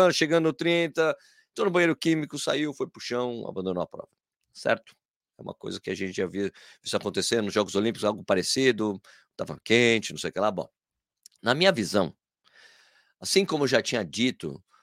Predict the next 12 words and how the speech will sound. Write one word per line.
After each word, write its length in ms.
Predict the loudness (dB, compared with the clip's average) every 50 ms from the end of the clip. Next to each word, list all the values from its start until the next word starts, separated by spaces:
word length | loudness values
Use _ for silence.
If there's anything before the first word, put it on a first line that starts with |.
| _ _ _ -4
é, 380 | -2 0 2 2 2 0 -2
do 100 | -4 -6
que 100 | -6 -6
tinha 140 | -2 -2 -2
acontecido 480 | -2 -2 -4 -4 -2 -2 -2 -2 -2 -2
nos 160 | -2 -2 0
Jogos 320 | 4 4 4 4 2 -2
Olímpicos, 560 | -4 0 0 0 -2 -2 _ -16 -14 -14 -14 -16 _ _ _ _ _ _ _ _ _ -6 -4
o, 140 | -4 -4 -4
o 60 | -4 0
Danielzinho, 580 | 2 2 4 4 2 2 2 2 2 2 0
cara, 320 | -2 -4 -10 -10 -12 -14